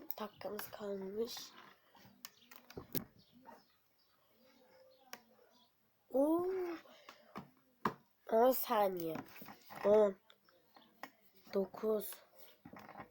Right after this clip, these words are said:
Sekiz. Yedi. Altı. Beş. Dört, üç. Bitti.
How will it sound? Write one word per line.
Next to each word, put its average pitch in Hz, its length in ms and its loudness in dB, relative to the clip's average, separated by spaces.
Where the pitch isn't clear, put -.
Sekiz. 214 960 0
Yedi. 214 880 4
Altı. 214 880 6
Beş. 233 760 6
Dört, 220 760 4
üç. 233 680 -4
Bitti. 370 440 0